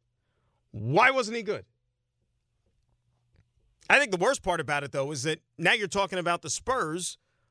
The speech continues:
who in all probability are gonna be part of the N B A elite again. And I thought we had passed that. Like, the Spurs getting good again and being on a championship level again would be, I don't know.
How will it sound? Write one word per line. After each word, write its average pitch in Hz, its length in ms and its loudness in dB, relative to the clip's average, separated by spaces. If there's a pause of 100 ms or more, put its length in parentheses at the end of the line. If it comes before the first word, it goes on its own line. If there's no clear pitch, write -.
(100)
who 202 140 4
in 202 60 4
all 202 140 2
probability 165 880 -2 (1300)
are 190 100 0
gonna 185 160 2
be 160 300 -4 (320)
part 196 180 4
of 170 60 -2
the 170 120 -2
N 165 100 -2
B 151 120 -2
A 135 100 -2
elite 117 260 -8
again. 80 220 -14 (840)
And 190 120 4
I 170 100 4
thought - 380 -4
we 180 140 0
had 156 160 -4
passed 131 340 -4
that. - 200 -14 (800)
Like, 233 180 4
the - 100 0
Spurs 302 520 0
getting 233 340 -2
good 165 180 -2
again 185 440 -2 (520)
and 180 160 0
being 202 160 2
on 196 80 4
a 175 60 2
championship 185 520 -4
level 175 280 0
again 175 320 -4 (300)
would 160 240 0
be, 202 480 0 (1040)
I 190 120 6
don't 151 140 0
know. 135 220 -4